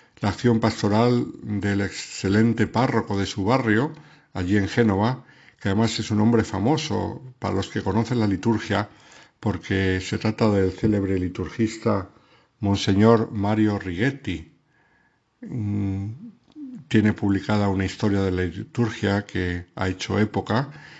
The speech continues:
y en su, y en su tiempo era uno de los mejores liturgistas que tenía Italia, sin duda. Él se convirtió en su director espiritual, la tenía como activa colaboradora de la Acción Católica en la parroquia, como delegada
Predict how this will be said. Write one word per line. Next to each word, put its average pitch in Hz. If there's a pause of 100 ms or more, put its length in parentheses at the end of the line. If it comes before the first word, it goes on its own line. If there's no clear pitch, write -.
(140)
y 120
en 113
su, -
y 113
en 107
su -
tiempo 120
era 110
uno 110
de 104
los 98
mejores 101
liturgistas 95
que 104
tenía 90
Italia, 90
sin 87
duda. 90 (640)
Él 107
se 110
convirtió 95
en 107
su 104
director 92
espiritual, 104 (440)
la 104
tenía 104
como 95
activa 101
colaboradora 95
de 98
la 92
Acción 95
Católica 123 (680)
en 98
la 92
parroquia, 120
como 92
delegada 98